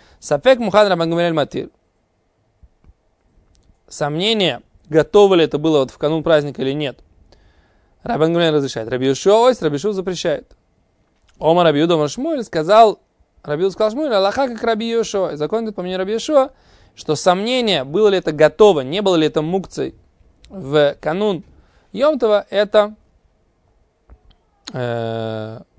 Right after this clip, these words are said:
запрещено, это позиция Раби Йошуа. И кадыматни, а есть, которые учат это и не так.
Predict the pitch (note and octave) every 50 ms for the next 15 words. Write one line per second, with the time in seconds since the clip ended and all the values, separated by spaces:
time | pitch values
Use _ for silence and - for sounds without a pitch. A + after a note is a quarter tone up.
0 | _ _ _ _ - C3+ C3 C#3 C3 D3 C#3 - G#3 B3 C#4 C4+ A#3 - C#3+ -
1 | A3+ G3 F#3+ F3+ - D#3 - - - - - - _ _ _ - C4 B3+ G3 -
2 | E3+ D#3+ D#3 D3 C#3+ C3 B2 - - - - - - B3+ - - G3+ F3+ G3 G3
3 | G#3 A3+ F#3+ - - A3 F#3+ G3+ G3 G3+ F#3 - - G3+ F3+ F#3 - A3 F#3+ F3+
4 | -